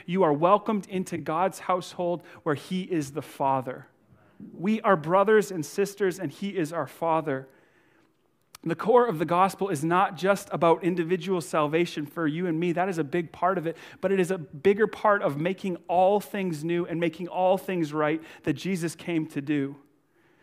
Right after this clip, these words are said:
It's Jesus' death and resurrection that sets this world on a trajectory towards renewal, where all things will be healed and made whole, and God graciously invites us to this work in our futures as well.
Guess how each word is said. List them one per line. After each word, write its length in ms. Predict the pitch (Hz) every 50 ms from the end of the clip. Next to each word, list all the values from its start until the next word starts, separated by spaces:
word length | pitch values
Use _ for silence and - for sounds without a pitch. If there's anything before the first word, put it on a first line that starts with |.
| _ _ _ _ _ _ _ _ _
It's 120 | - - -
Jesus' 460 | - 214 226 208 208 196 180 175 151
death 300 | 143 190 196 202 202 208
and 100 | 190 180
resurrection 560 | 185 190 185 170 165 170 185 185 - - 180
that 120 | 170 156
sets 320 | - - 202 202 202 - -
this 200 | 208 185 - -
world 380 | 165 165 185 208 220 214 196
on 120 | 170 180 180
a 60 | 180
trajectory 720 | 180 - - 165 147 135 165 175 185 170 - 202 175 160
towards 440 | - - 170 160 170 180 170 147 139
renewal, 540 | 143 147 143 147 160 190 196 180 151 131 - - - - -
where 140 | 165 160
all 280 | 160 160 170 196 214 214
things 280 | 208 - 214 202 175 170
will 80 | 180
be 160 | 165 165 160
healed 520 | 135 - - - 208 214 214 208 190 165 - -
and 220 | 151 151 160 160
made 240 | 165 185 190 175 151
whole, 640 | 139 - - - 185 190 190 180 165 143 131 - - - - - _
and 160 | 180 170 160 170
God 240 | 185 185 170 151
graciously 640 | 135 151 180 214 214 208 - 208 - - - 190 185
invites 440 | 170 143 131 160 170 180 175 - - _ -
us 320 | 175 170 165 - - - - - - - _ -
to 100 | - 156
this 280 | 147 180 160 - -
work 280 | 175 170 170 160 165 -
in 200 | 175 143 139 -
our 260 | 143 151 160 165 151
futures 520 | 131 - - 143 131 131 - 135 127 127
as 140 | 135 117 -
well. 380 | 135 127 135 135 139 139 131